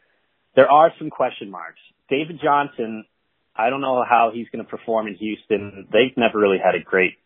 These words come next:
running back system. I ju-, I just don't know what I'm gonna get out of him. Um, Devin Singletary, I, I feel the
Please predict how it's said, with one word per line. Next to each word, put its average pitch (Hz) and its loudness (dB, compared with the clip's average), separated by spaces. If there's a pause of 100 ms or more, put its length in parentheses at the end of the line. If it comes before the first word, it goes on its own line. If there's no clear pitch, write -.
(160)
running 95 -6
back 107 4
system. 113 -4 (260)
I 104 -4
ju-, 101 -2
I 104 2
just 98 -8
don't 107 0
know 98 -2
what 95 2
I'm 92 -6
gonna 92 -4
get 95 2
out 104 0
of - -6
him. 139 -6 (640)
Um, 98 2 (520)
Devin 127 -4
Singletary, 117 -4
I, - -10
I - -10
feel 107 -6
the 101 -12